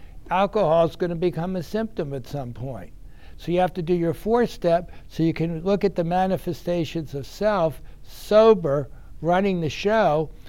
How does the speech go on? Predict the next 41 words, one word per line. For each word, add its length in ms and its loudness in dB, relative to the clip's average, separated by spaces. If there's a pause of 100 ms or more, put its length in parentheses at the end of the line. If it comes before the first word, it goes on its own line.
(100)
so 140 -4
you 180 2
can 260 -4
deal 280 6
with 260 4
them 280 -2 (160)
so 220 -6
alcohol 580 2
doesn't 380 -4
have 300 -6
to 80 -10
be 180 -4
the 140 -8
solution. 760 -4 (1160)
You 240 -2
want 260 0
a 60 -2
spiritual 640 2
solution, 760 -2
we 140 -4
have 180 -2
a 60 -4
spiritual 520 -6
problem. 360 -6 (340)
It 140 -8
says 340 0
in 100 0
this 220 0
book, 420 0 (220)
it's 180 -10
a 40 -8
line 320 0
that's 260 -2
missed, 380 -2 (260)
it 140 -4
says 260 0
we 180 -2
have 200 -2
a 60 -2
spiritual 880 -2
illness 760 -4